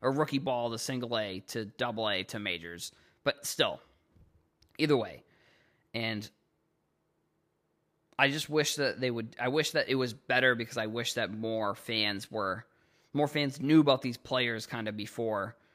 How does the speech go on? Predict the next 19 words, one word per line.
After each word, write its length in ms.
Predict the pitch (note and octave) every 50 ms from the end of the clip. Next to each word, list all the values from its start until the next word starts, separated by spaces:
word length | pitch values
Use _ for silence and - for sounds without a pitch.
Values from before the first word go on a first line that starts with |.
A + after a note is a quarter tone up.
| _ _ _ _ -
uh, 240 | A2+ A2+ G#2 F#2+ F#2
they 120 | G2 G#2+ G#2+
got 240 | A2+ B2 A2+ E2+ -
to 100 | - A2
the 60 | G#2+
majors. 380 | A2 G#2+ G2 E2+ F2+ F2+ A2+ B2+
Like, 140 | A#2 A2 - - _ _ -
I 60 | -
mean, 160 | E3+ C#3+ C3 B2
last 340 | B2+ C3+ C#3+ C#3 - -
year, 80 | - C3
I 20 | A#2+
think 280 | - B2 A#2 G#2+ - - - - - _ _ - -
Vlad 240 | C#3+ D#3 D#3+ D3
Junior 440 | C#3 C3 C#3 C#3+ C#3+ C#3 C#3 C3+ B2+
was 220 | A#2+ A#2 A#2 A2 -
kind 240 | - - B2+ A#2+
of 80 | A#2 G#2
a, 200 | A2+ G#2+ G#2 F#2+